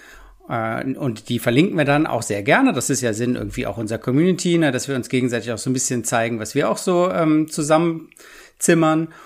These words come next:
Und, ähm, ich glaub, was du jetzt aber vor Augen hattest, war eine, äh, Mock von, äh, Firun. Und zwar hat der, ähm, und da werd ich auch den Link in die Shownotes packen, ähm,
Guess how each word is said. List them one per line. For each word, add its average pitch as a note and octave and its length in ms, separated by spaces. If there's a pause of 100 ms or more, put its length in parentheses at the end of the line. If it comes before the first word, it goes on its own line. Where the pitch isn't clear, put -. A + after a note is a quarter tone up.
(220)
Und, C#3+ 640
ähm, B2+ 560 (220)
ich C#3+ 100
glaub, C#3+ 180
was A#2 160
du D#3+ 140
jetzt G#3+ 180
aber D#3 180
vor D#3 220
Augen C#3 280
hattest, C3 600
war A#2+ 400
eine, A2+ 560
äh, G#2+ 180
Mock A2+ 380
von, A2 480
äh, G2+ 320
Firun. F3 840 (840)
Und B2 180
zwar B2+ 380
hat - 240
der, D3+ 680 (520)
ähm, C3 640
und A2+ 200
da A2 120
werd A2+ 120
ich B2 80
auch C3 100
den E3+ 140
Link D#3 280
in D#3 80
die D3 80
Shownotes C#3+ 480
packen, C#3+ 440 (460)
ähm, A#2+ 600